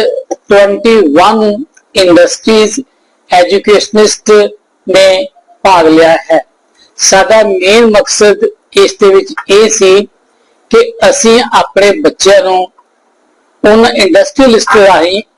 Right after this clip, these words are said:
ਇਹ ਦੱਸ ਸਕੀਏ ਕਿ ਆਉਣ ਵਾਲੇ ਸਮੇਂ ਦੇ ਵਿੱਚ ਇੰਡਸਟਰੀਜ਼ ਨੂੰ ਕਿਹੋ ਜਿਹੀ ਸਕਿੱਲ ਦੀ ਜ਼ਰੂਰਤ ਹੈ।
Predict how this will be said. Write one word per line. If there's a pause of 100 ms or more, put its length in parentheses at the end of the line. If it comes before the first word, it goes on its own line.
ਇਹ
ਦੱਸ
ਸਕੀਏ (480)
ਕਿ (100)
ਆਉਣ
ਵਾਲੇ
ਸਮੇਂ
ਦੇ
ਵਿੱਚ (440)
ਇੰਡਸਟਰੀਜ਼
ਨੂੰ (500)
ਕਿਹੋ
ਜਿਹੀ
ਸਕਿੱਲ
ਦੀ
ਜ਼ਰੂਰਤ
ਹੈ।